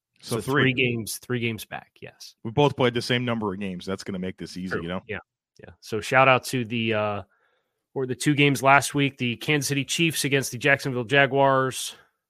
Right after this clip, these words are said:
Speaker 2: and the Seattle Seahawks against the Detroit Lions were the swings for us last week. Um, I think we're probably gonna be in lockstep here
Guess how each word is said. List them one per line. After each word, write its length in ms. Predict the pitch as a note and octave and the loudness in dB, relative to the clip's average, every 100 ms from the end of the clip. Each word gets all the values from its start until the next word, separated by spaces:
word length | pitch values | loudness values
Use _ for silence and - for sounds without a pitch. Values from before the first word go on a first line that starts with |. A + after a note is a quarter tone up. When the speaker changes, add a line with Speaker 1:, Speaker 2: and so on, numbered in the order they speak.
| _ _ - | _ _ -4
Speaker 2:
and 320 | A#2+ A#2 A#2 | 0 0 0
the 120 | G#2 A#2+ | -4 -4
Seattle 340 | - C3 B2+ | 0 2 2
Seahawks 440 | - C3+ A2+ A2 | 2 -6 -6 -8
against 200 | - A2 | -12 -14
the 60 | - | -14
Detroit 320 | A2 - G#2+ | -16 -14 -14
Lions 340 | G2 G2+ G2+ - | -12 -14 -14 -14
were 80 | |
the 80 | G2 | -10
swings 580 | F#2+ - A#2+ G2+ F#2+ - | -8 -6 -6 -8 -12 -16
for 300 | - G2+ G2+ | -14 -14 -14
us 220 | F#2 - _ _ | -14 -16 _ _
last 300 | G2 F#2+ - | -14 -14 -14
week. 260 | - - _ _ _ _ _ _ _ | -16 -20 _ _ _ _ _ _ _
Um, 640 | A2+ G#2+ G#2 G#2 G2+ F#2+ _ _ _ _ _ _ _ _ _ _ _ _ _ _ _ _ - | -6 -4 -4 -6 -10 -14 _ _ _ _ _ _ _ _ _ _ _ _ _ _ _ _ -10
I 40 | |
think 140 | A2+ B2+ | -6 -4
we're 80 | B2 | 2
probably 300 | C#3 C#3 C3 | 6 6 6
gonna 160 | A#2+ | 0
be 100 | A#2 | -2
in 80 | G#2+ | -4
lockstep 480 | G2+ G2 - - - | -4 -6 -6 -10 -10
here 240 | - G#1+ | -12 -14